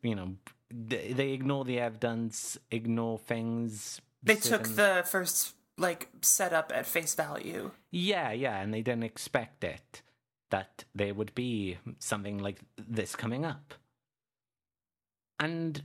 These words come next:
Speaker 1: what I would say is, I think those people either didn't recognize the heap load of evidence or refused to recognize that and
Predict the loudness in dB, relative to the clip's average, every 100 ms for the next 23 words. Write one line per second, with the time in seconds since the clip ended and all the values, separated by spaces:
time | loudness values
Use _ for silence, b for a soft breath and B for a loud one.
0 | -12 -2 0 0 0 0 -2 -2 -2 0
1 | -2 -4 -8 -14 _ _ _ _ _ _
2 | -6 -6 -6 -6 -2 0 -2 -2 -2 -2
3 | -4 -12 -8 -4 -4 -2 -2 -2 -6 _
4 | _ _ _ _ _ _ _ _ _ _
5 | -4 -2 0 0 0 0 0 -2 0 -2
6 | -2 -4 -2 -2 -4 -6 -10 -14 _ _
7 | _ _ -10 -8 -2 -2 -2 -8 -8 -2
8 | -2 -2 -4 -2 -2 -2 -2 -2 -2 -4
9 | -4 -6 -6 -12 -14 _ _ _ _ _
10 | _ _ _ _ _ _ _ _ _ _
11 | _ _ _ _ 0 2 2 2 0 0
12 | -2 -4 _ _ -6 -2 -2 -2 0 2
13 | 2 -2 -4 -2 -2 0 -2 -2 -4 -2
14 | -4 -4 -4 -2 -4